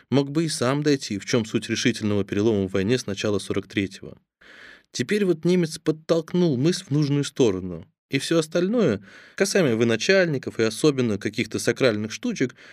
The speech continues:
м, слушал отвлеченно, полагая, что старый эсэсовец выжил из ума и несет полный бред. Следовало на ходу сочинить большой газетный материал к юбилею начала войны. И все-таки в памяти остались какие-то обрывки высказанного фон Шнакенбургом.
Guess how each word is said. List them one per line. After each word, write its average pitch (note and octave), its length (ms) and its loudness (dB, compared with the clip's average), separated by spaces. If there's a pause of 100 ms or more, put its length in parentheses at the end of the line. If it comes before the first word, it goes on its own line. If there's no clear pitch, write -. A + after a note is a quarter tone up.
(160)
м, D#3+ 300 -6
слушал D3+ 480 0
отвлеченно, G#2 840 0 (160)
полагая, A#2+ 480 2
что G#2+ 180 -8
старый A#2 380 2
эсэсовец C#3+ 520 0 (320)
выжил C#3+ 340 2
из D3+ 100 0
ума G#3+ 300 2
и B2 100 2
несет C#3+ 400 -2
полный G#2 320 -4
бред. - 400 -12 (1000)
Следовало D#3+ 440 4
на C#3+ 100 0
ходу D#3 240 2
сочинить D#3+ 380 0
большой C3+ 320 2
газетный C3+ 420 2
материал C#3 460 0
к - 100 -8
юбилею A#2+ 380 0
начала A#2+ 360 0
войны. G#2+ 460 -4 (640)
И C3 100 2
все-таки G3 440 0
в D3+ 120 -10
памяти F3 420 2
остались D#3 420 -2
какие-то D3+ 480 -2
обрывки D#3 400 0
высказанного C#3+ 640 0
фон D3+ 280 0
Шнакенбургом. - 920 -4